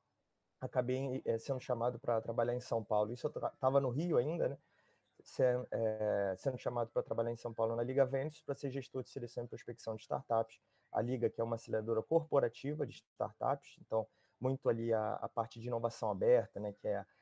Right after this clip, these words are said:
analisar as dores, os desafios das empresas e conectar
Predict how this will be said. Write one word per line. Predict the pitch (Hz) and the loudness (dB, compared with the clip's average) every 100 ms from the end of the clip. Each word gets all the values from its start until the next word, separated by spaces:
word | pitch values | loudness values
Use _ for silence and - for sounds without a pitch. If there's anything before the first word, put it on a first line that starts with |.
| _ | _
analisar | - 117 117 110 113 131 | -2 0 0 2 4 4
as | 107 | 2
dores, | 101 131 131 110 | 2 2 2 0
os | |
desafios | 113 117 113 - 120 | -2 0 0 -2 -4
das | 117 113 | -2 -2
empresas | 113 101 120 120 104 101 | -2 -4 -2 -2 -2 -8
e | 110 | -8
conectar | 113 117 - - 120 131 | -4 -4 -4 0 2 2